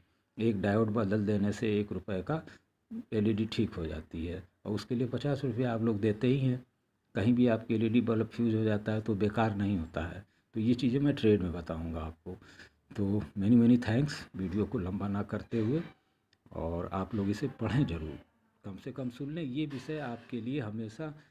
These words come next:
कहीं भी, चाहे वो आप किसी विषय से, किसी ट्रेड से पढ़ते रहें, फिजिक्स, केमिस्ट्री, मैथ से ही पढ़ते रहें, तो ये आपके काम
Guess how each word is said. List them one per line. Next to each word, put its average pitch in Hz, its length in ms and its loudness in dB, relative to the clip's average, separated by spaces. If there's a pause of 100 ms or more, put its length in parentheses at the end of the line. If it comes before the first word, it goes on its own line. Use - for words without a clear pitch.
(200)
कहीं 143 280 8
भी, 117 180 6
चाहे 113 280 4
वो 123 120 4
आप 117 200 4
किसी 147 240 2
विषय 135 320 4
से, 120 180 0
किसी 120 260 2
ट्रेड 143 280 2
से 113 160 0
पढ़ते 104 360 -2
रहें, 104 180 2
फिजिक्स, 110 260 -2
केमिस्ट्री, 104 400 0
मैथ 107 220 4
से - 220 -6
ही 110 100 2
पढ़ते 101 360 -4
रहें, 120 240 -6 (540)
तो 117 60 2
ये 117 240 8
आपके 110 400 2
काम 113 360 2